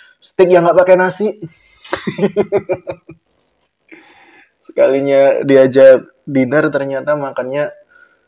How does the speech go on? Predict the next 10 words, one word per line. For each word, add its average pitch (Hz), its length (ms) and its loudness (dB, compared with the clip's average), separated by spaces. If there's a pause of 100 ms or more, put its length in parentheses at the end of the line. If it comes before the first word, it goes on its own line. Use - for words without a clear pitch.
(200)
ke - 40 -8
warung 120 360 -2
steak 131 320 -4
yang 120 160 -10
di 110 80 -8
situ 120 200 -8
nggak 113 200 -4
ada 110 80 -6
nasinya. 123 480 -14 (760)
<laughs> 196 1120 0